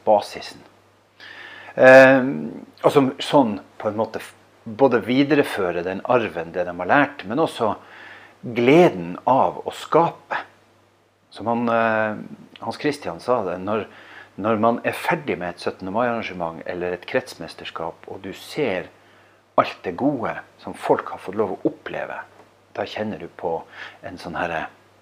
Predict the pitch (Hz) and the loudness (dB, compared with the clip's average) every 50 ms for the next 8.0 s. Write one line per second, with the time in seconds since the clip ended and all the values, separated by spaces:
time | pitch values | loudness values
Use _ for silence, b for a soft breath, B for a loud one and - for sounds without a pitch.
0 | _ _ _ _ _ _ - - 101 82 - _ - 92 95 113 120 120 95 82 | _ _ _ _ _ _ -18 -16 -16 -16 -16 _ -14 -6 -2 -2 -2 -2 -2 -6
1 | - - - 85 - - 90 - - 113 117 113 95 80 78 78 - - - - | -10 -12 -14 -12 -10 -12 -10 -6 -4 -4 -4 -4 -6 -10 -12 -14 -16 -16 -18 -16
2 | 76 73 71 - - - 85 87 85 73 73 - - - - - - - _ - | -16 -16 -16 -16 -16 -12 -8 -6 -6 -6 -6 -10 -14 -18 -20 -20 -20 -20 _ -18
3 | - - - - - _ _ _ _ _ _ _ B B B B B B B B | -16 -16 -16 -16 -18 _ _ _ _ _ _ _ B B B B B B B B
4 | 131 - - 147 139 120 98 98 104 101 98 92 87 85 - - - _ _ _ | 2 6 8 8 8 8 6 4 2 2 2 0 -4 -6 -6 -8 -14 _ _ _
5 | _ _ _ _ _ _ - - 110 98 92 90 90 95 95 95 98 98 98 101 | _ _ _ _ _ _ -12 -10 -8 -8 -8 -8 -10 -10 -8 -8 -6 -4 -4 -4
6 | 95 - - - - - - - 92 92 92 92 87 87 69 - - - 85 85 | -4 -4 -6 -10 -16 -14 -12 -10 -10 -8 -8 -6 -4 -4 -6 -6 -8 -10 -8 -6
7 | 85 87 - - _ - - - - - 95 87 82 - 104 98 90 85 - | -6 -8 -8 -14 _ -16 -14 -14 -12 -12 -10 -8 -4 -2 0 0 0 -2 -6